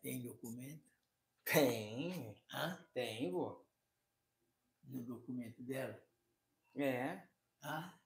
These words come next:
Speaker 1: tem?
Speaker 2: Tem.
Speaker 1: Ah, bom, então tudo bem.
Speaker 2: Tá bom? Pessoal, e o som? Estão ouvindo melhor?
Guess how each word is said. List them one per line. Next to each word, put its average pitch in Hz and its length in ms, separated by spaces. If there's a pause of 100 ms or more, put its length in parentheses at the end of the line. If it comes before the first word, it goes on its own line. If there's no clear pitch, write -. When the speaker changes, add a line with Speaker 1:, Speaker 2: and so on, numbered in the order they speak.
(120)
Speaker 1:
tem? 196 460 (160)
Speaker 2:
Tem. 135 520 (320)
Speaker 1:
Ah, - 160 (120)
bom, 107 160 (140)
então 113 200 (220)
tudo 175 120
bem. - 280 (440)
Speaker 2:
Tá 123 120
bom? 147 480 (1300)
Pessoal, 156 560
e 190 100
o 233 80
som? 135 580 (840)
Estão 175 640
ouvindo 139 500
melhor? 135 600